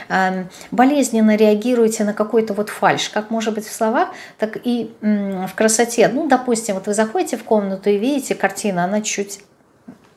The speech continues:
ушла с места. Вот вы обязательно подойдёте и выпрямите, прям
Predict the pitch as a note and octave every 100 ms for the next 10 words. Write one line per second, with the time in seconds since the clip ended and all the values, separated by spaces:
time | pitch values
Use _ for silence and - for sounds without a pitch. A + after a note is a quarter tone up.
0 | _ _ _ - D#4 - E3+ - G3+ F3
1 | D#3+ - _ _ - - - - - A3
2 | G#3+ G#3+ A3+ A3 G#3 G3+ G3 G3+ A3 A3
3 | G3 A3 F#3+ F#3+ F3 F3+ G3+